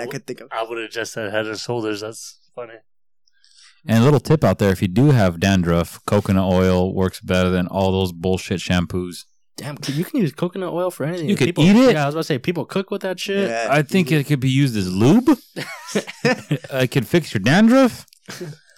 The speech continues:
Speaker 4: Massage oil?
Speaker 3: You just got broken up with. Eat yourself a spoonful of coconut oil. You'll feel right back to normal.
Speaker 4: <laughs>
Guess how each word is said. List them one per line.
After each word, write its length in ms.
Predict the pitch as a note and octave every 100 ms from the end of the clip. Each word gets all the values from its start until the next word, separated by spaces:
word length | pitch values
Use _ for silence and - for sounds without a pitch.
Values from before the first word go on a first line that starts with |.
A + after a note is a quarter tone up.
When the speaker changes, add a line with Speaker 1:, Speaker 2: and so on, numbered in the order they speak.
| _
Speaker 4:
Massage 480 | - - - A#2+ F3
oil? 340 | F#3+ G3+ G#3+ G#3+
Speaker 3:
You 60 |
just 140 | D#3 D3+
got 180 | G3 C#3
broken 300 | F3+ F#3 F#3+
up 120 | F#3
with. 240 | A#3 B3
Eat 160 | G3 F3
yourself 300 | E3 F#3 F3+
a 120 | E3+
spoonful 520 | C3+ - G3+ F#3+ G3+ F#3
of 80 |
coconut 440 | E3 G#3 G#3+ A3+ A3+
oil. 180 | A#3+ A3+
You'll 220 | D3+ C#3
feel 200 | F#3+ E3+
right 220 | E3 F3+
back 240 | F3+ F#3
to 80 | G#3
normal. 360 | F#3 G3 A3
Speaker 4:
<laughs> 80 | A#3+